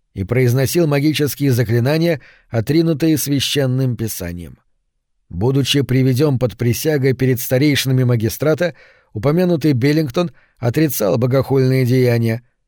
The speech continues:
однако не мог утаить ужаса перед безымянной тварью, которую он своими заклинаниями пробудил в ночном небе. В этом же году в роще неподалеку от камней произошло семь убийств.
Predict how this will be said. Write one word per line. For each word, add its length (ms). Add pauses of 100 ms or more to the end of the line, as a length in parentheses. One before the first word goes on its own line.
(120)
однако 500
не 180
мог 260
утаить 380
ужаса 440
перед 300
безымянной 720
тварью, 640 (300)
которую 360
он 80
своими 360
заклинаниями 920 (360)
пробудил 640
в 80
ночном 520
небе. 360 (680)
В 140
этом 300
же 120
году 380 (380)
в 120
роще 440
неподалеку 640
от 120
камней 460 (340)
произошло 720
семь 380 (100)
убийств. 680